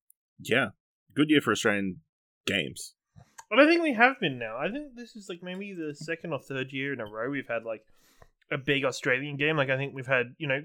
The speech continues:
Speaker 2: Cult of the Lamb has been massive. Um, Untitled Goose Game. I feel like we, we, we, like,
Speaker 1: Unpacking.
Speaker 2: previous years, unpacking, yeah, very much so.
Speaker 1: Artful Escape, some would say, yeah.
Speaker 2: Yeah, yeah, yeah, art, God, I love Art-,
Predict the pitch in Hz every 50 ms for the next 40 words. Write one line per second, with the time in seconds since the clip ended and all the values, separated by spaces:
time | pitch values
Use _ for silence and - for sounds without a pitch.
0 | - - 156 160 160 151 143 143 139 135 131 131 127 117 127 120 120 120 113 110
1 | - - 127 117 113 110 - _ _ _ _ _ _ _ _ _ - 127 123 123
2 | 120 117 120 123 - 143 139 131 147 156 139 123 - 123 117 110 - - 117 113
3 | 110 110 110 110 123 - _ _ _ _ _ _ _ _ _ - - - 147 143
4 | 139 139 - 139 139 135 135 147 147 139 139 147 143 147 143 - _ _ - -
5 | 143 135 - _ _ _ - - 117 110 98 107 107 95 110 104 101 104 127 123
6 | - - 139 139 135 - 135 135 135 127 - 139 127 123 123 123 120 117 113 113
7 | 127 131 127 120 113 113 - - 110 110 104 - - 104 98 - - 107 104 101
8 | - - - 101 101 101 98 - 104 107 104 101 107 101 - - 165 170 170 143
9 | 113 - 131 143 143 117 123 110 117 127 127 76 82 - 127 - 123 113 107 101
10 | 98 104 107 107 - 90 101 107